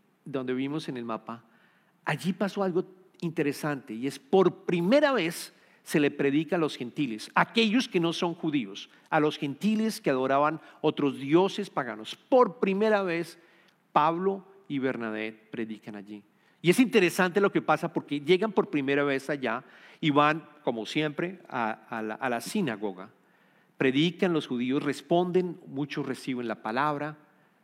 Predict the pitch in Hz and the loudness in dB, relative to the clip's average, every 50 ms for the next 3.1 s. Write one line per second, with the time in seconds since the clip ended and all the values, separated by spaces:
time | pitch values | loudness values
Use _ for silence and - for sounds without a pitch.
0 | _ _ _ _ _ _ _ _ - 185 202 196 175 175 170 170 165 - - 202 | _ _ _ _ _ _ _ _ 4 6 8 8 8 6 4 0 -2 2 2 2
1 | 180 - 190 180 170 180 269 233 294 277 240 220 - 202 - - - 180 165 185 | 4 4 0 0 2 2 2 4 4 2 2 2 0 -2 -4 -2 -2 2 4 4
2 | 196 190 190 190 185 196 208 262 330 349 339 311 269 233 208 202 156 - 185 180 | 4 4 4 2 4 6 6 6 6 6 4 2 2 2 2 2 2 2 0 0
3 | 180 | 0